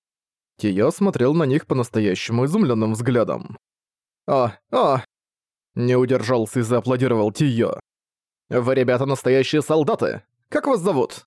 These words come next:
Охранники посмотрели на сияющего Тие и ответили: "Гарнизон Номерагона несет службу! Солдат третьего разряда Арунан!"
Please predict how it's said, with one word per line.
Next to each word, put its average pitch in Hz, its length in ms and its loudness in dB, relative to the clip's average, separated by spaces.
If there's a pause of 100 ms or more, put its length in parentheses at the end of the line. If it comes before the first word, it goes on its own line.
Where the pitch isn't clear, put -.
(680)
Охранники 151 580 0
посмотрели 131 580 -2
на 131 120 0
сияющего 117 600 0
Тие 117 440 0 (200)
и 123 80 0
ответили: 123 680 0 (680)
"Гарнизон 123 720 0
Номерагона 151 800 0
несет 120 320 0
службу! 156 580 0 (240)
Солдат 131 500 0
третьего 170 340 0
разряда 156 580 2 (280)
Арунан!" 151 1120 0